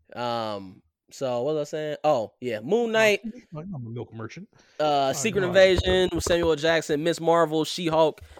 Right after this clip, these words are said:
Speaker 1: might get Ironheart too at some point, uh, during the year. So Marvel gonna keep coming. Marvel gonna keep coming with
Speaker 2: Moon
Speaker 1: that
Speaker 2: Knight.
Speaker 1: thing. They,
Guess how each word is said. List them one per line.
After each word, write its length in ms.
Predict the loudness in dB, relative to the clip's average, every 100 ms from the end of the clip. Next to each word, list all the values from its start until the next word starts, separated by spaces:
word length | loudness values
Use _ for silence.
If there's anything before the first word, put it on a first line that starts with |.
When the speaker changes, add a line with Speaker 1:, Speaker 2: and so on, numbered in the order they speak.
| _
Speaker 1:
might 220 | 0 2
get 180 | 2 2
Ironheart 560 | 2 2 4 4 2 0
too 380 | -2 -2 -4 -6
at 120 | -6
some 200 | -4 -4
point, 360 | -4 -4 -6 -2
uh, 180 | -2
during 240 | -2 -6 -6
the 60 |
year. 240 | -6 -4 -6
So 300 | -4 -4 -6 -14 2
Marvel 260 | 6 8
gonna 140 | 6 4
keep 200 | 2 2
coming. 340 | 4 4 2 -2
Marvel 280 | -2 0
gonna 60 | 0
keep 160 | -4 -4
coming 180 | -2
with 80 | -2
Speaker 2:
Moon 40 | -2
Speaker 1:
that 160 | -2
Speaker 2:
Knight. 120 | -4 -4
Speaker 1:
thing. 220 | -2
They, 80 | -4